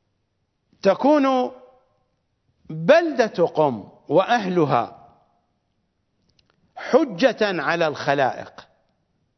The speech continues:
الكلام الأكيد هنا والمهم هنا، وذلك في زمان غيبة قائمنا. هذا الكلام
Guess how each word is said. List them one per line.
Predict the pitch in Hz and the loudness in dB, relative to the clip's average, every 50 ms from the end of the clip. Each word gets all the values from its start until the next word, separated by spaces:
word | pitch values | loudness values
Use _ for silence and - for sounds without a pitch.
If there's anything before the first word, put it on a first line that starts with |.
| _ _ _ _ - - | _ _ _ _ -4 -4
الكلام | 165 170 - - 214 208 220 254 285 302 285 262 | -4 -4 -2 2 2 2 4 4 0 0 0 0
الأكيد | 240 202 190 - 180 180 185 - - 180 175 - 240 254 262 233 185 214 | 0 0 0 0 -2 -2 -2 -2 -2 -4 -2 0 0 0 0 0 2 2
هنا | 180 165 170 190 190 165 131 110 95 - - - _ _ _ _ _ _ _ _ - | 2 2 2 2 2 2 0 -2 -4 -10 -20 -20 _ _ _ _ _ _ _ _ -2
والمهم | 123 151 165 165 156 156 147 143 180 208 196 185 | 2 2 2 2 0 -4 -2 0 0 0 2 0
هنا، | 165 139 147 170 175 156 127 - - - - - - - - | 0 0 0 0 0 0 -2 -2 -4 -16 -20 -20 -18 -8 -2
وذلك | 139 175 185 180 156 185 220 240 247 247 247 240 233 226 214 208 196 - - 175 160 139 117 - - - - _ _ _ _ _ | 2 2 4 4 4 2 4 4 4 2 2 0 -2 -2 -2 -4 -4 0 0 0 2 2 -2 -4 -10 -18 -20 _ _ _ _ _
في | - - 180 185 175 147 | -8 -6 -4 -2 -2 0
زمان | 131 185 180 180 196 220 247 247 247 240 226 208 190 156 131 110 - - - _ _ _ _ _ _ _ - | 0 0 0 2 2 0 2 2 0 0 0 0 0 0 0 -2 -6 -12 -20 _ _ _ _ _ _ _ -14
غيبة | - 123 135 180 226 285 285 254 214 240 240 214 - 214 196 - - | -10 -2 0 2 2 2 2 0 0 0 -2 -2 0 -4 -4 0 0
قائمنا. | 180 175 165 - 143 156 143 127 113 101 85 78 - _ _ _ _ _ _ _ _ _ _ _ _ _ _ _ _ _ - | -2 -2 -2 -4 -6 -6 -4 -4 -6 -6 -10 -16 -20 _ _ _ _ _ _ _ _ _ _ _ _ _ _ _ _ _ -4
هذا | - 196 202 214 202 190 185 160 160 | -4 0 0 0 0 0 0 -2 -2
الكلام | 165 160 - - 175 165 196 226 240 233 226 214 208 220 | -4 -4 0 0 2 2 2 2 0 0 -2 -2 -2 -4